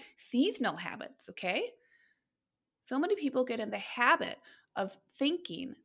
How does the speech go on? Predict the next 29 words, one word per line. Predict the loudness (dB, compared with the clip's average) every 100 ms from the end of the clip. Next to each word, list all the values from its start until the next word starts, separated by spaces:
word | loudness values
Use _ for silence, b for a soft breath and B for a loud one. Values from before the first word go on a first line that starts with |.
| -2
that | -2 -2
how | -2 2 4 2
they're | 0
going | 0 0 0 -2 -4
through | -2 0 0 -4
their | -6 -6
days | -2 -2 0 -2 -8 -12 -20 b _
and | -8 -6
their | -8
seasons | -4 0 2 2 -2 -12 -14 -16 -12
and | -8 -8
the |
things | -6 -2 0 -2
that | -6
they | -8
can | -6 0 2 4
do | 0 -2
and | -8
can't | -4 -2 -2 -4 -10
do | -8 -8 -8 _ _ _ _ _ _ _ _ _ _ _ _ 0
are | 2 2
just | -2 -4 -6 -16 _ _
how | -10 -2 0 0
it | 0
has | -2 -2
to | -4 -2
be. | 0 0 -2 -10 _ _ _ _ _ _ _ _ _ _ _ _ _ -6
It | 2
doesn't. | 4 2 -2 -14